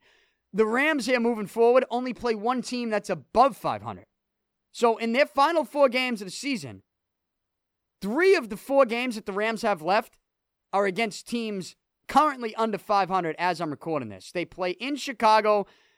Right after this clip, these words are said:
uh, i-, coming up next weekend. Will Trubisky play for the Bears? I have no idea. Bears just lost to the Giants in overtime. Chase Daniel, their quarterback the last couple games. Will Trubisky return? I don't know. Uh, but it's in Chicago. That won't be an easy game.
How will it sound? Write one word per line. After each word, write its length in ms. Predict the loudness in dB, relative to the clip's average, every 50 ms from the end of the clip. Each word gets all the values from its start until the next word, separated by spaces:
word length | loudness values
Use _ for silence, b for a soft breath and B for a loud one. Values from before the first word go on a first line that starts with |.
| b b
uh, 160 | -6 -4 -4 -4
i-, 120 | -6 -14 -14 -6
coming 220 | -2 0 2 2
up 200 | 2 2 2 0 _ -6
next 280 | -4 -4 -4 -4 -4
weekend. 460 | -6 -6 -4 -2 -2 -2 -2 -4 -6 -12 _ _ _ _ _ _ _ _ _ _ _ _ -8
Will 160 | -4 -2 -2
Trubisky 560 | -2 0 -2 0 2 0 0 0 -4 -10 -8
play 200 | -4 -2 0 0
for 100 | 0 0
the 60 | -2 -2
Bears? 340 | 0 2 4 4 2 2
I 120 | 2 2 2
have 100 | 2 2
no 120 | 2 2
idea. 260 | 2 4 4 2 2
Bears 300 | 2 2 2 0 0 0
just 180 | -2 -6 -4 0
lost 200 | 2 2 2 0
to 60 | -4
the 60 | -10
Giants 520 | -4 0 2 2 2 0 -4 -10 -18 -20 -20 _ _ _ _ _ _ _ _ _ _ _ _ _ _ _ _ _ _ _ _ _ _ -4
in 140 | 0 2
overtime. 480 | 2 2 2 0 -2 -4 -6 -6 -8 -12 _ _ _ _ _ _ _ _ _ -4
Chase 260 | 0 0 0 0 0
Daniel, 500 | -2 -2 0 0 0 0 0 0 -2 -4 -6
their 120 | -6 -6
quarterback 460 | -4 -2 0 0 2 4 2 2 2
the 60 | 0
last 200 | 0 0 0 0
couple 180 | -2 -4 -4 -2
games. 280 | -4 -4 -4 -4 -6 -6
Will 140 | -8 -8
Trubisky 400 | -6 -6 -4 -4 -4 -4 -4 -8
return? 360 | -10 -6 -4 -2 0 0 -2 -2 -2
I 100 | -2 0
don't 100 | 2 2
know. 200 | 0 0 -2 -6 _ _ _ _ _ _ _ _ _ _ _ _ -10
Uh, 120 | -6 -4 -4
but 120 | -2 -4
it's 100 | -4 -4
in 80 | -4 -6
Chicago. 580 | -6 -4 0 2 2 4 4 2 -2 -4 -4 _ -6
That 120 | -4 -2
won't 180 | 0 0 -2 -2
be 120 | -2 -6
an 80 | -6 -6 -8
easy 320 | -8 -8 -8 -8 -8 -8
game. 400 | -6 -4 -4 -4 -4 -6 -8 -10